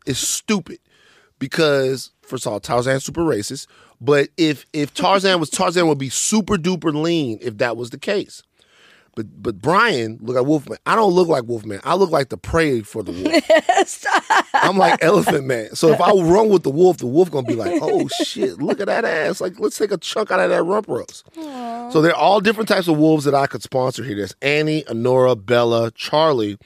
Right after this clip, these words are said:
Speaker 1: Daisy, which looks like an amazing wolf, Gemma, Hoven, Hove,
Speaker 2: <laughs>
Speaker 1: Hove, uh, J C, definitely won't be sponsoring Hove, J C, Jax,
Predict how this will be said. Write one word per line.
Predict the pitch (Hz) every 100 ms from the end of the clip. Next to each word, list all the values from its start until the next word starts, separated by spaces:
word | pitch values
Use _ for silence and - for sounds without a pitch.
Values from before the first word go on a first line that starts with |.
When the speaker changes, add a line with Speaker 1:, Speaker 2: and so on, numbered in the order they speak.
| _ _ _ _
Speaker 1:
Daisy, | 107 139 151 120 110 101
which | 104 98
looks | 107 113
like | 110 95
an |
amazing | 90 98 113 120 98 80
wolf, | 78 78 _ _ _ _ _ _ 98
Gemma, | 98 156 208 214 220 _ _ _ _
Hoven, | - - 180 196 220 233 240
Hove, | - 214 190 123 92 - _ _ _
Speaker 2:
<laughs> | _ - 202
Speaker 1:
Hove, | 294 302 247 214 202 - _ _ _ _ _ _ _ _ _ -
uh, | 139 131 127 123
J | 107 160 202
C, | - 220 220
definitely | - 98 123 123 107
won't | 104
be | 101
sponsoring | - 98 92 95
Hove, | 87 92 - _ -
J | 113 135
C, | 277 220 208 202 _ _ _
Jax, | 107 156 170 170 - - -